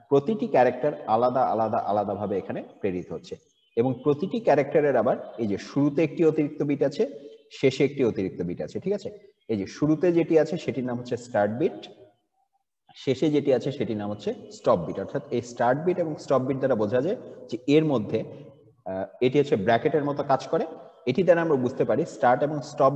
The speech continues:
বিটের মাঝখানে যেটুকু আছে, এই অংশটুকু হচ্ছে আমার মূল তথ্য বা মূল data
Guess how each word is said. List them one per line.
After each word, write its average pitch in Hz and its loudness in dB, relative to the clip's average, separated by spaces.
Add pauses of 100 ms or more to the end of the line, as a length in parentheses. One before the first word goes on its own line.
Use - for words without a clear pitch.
বিটের 170 2
মাঝখানে 117 0
যেটুকু 113 0
আছে, 90 -4 (160)
এই 196 4
অংশটুকু 147 -2
হচ্ছে 110 -4
আমার 107 -2 (380)
মূল 135 2
তথ্য 139 4
বা 143 0 (220)
মূল 113 2
data 98 -2